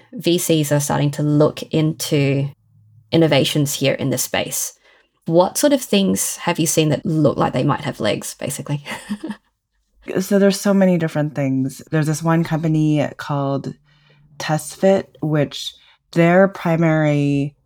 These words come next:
Speaker 2: client is actually not architects, they're developers, but I'm gonna butcher what they do now. But they essentially have this algorithm where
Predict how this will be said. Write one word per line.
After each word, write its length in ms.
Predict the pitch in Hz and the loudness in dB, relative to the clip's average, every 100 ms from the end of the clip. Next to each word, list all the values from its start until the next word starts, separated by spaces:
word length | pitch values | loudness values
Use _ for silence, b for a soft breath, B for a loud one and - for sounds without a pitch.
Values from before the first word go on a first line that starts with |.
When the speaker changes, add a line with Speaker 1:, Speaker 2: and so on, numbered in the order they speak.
| _ _ - | _ _ -12
Speaker 2:
client 540 | - 143 147 220 233 | -4 -2 0 0 0
is 140 | - 147 | -2 0
actually 800 | 131 135 - 151 147 139 135 135 _ 156 | 0 -2 -6 -6 -2 0 -2 -4 _ -4
not 200 | 151 143 | -2 -2
architects, 580 | 143 160 180 180 - | -4 -4 -4 -6 -8
they're 240 | - 131 127 | -6 -4 -2
developers, 800 | 135 120 131 135 180 202 208 - | -4 -4 -4 -2 -2 0 -2 -4
but 180 | 151 - | -4 0
I'm 120 | 147 | 0
gonna 180 | 147 131 | 2 2
butcher 380 | 123 123 - 127 | 0 -4 -4 -4
what 160 | 120 | -2
they 140 | 127 131 | -2 -2
do 140 | - | -2
now. 480 | - 92 92 - 151 | -2 -2 0 0 0
But 100 | 165 | 0
they 140 | 170 165 | 4 4
essentially 440 | 160 202 202 190 | 4 2 4 2
have 220 | 175 151 | 4 0
this 160 | 151 147 | -2 -2
algorithm 880 | - 185 175 147 135 135 131 139 - | 0 2 2 0 0 0 0 -2 0
where 440 | 143 131 127 131 | -2 -2 -2 -6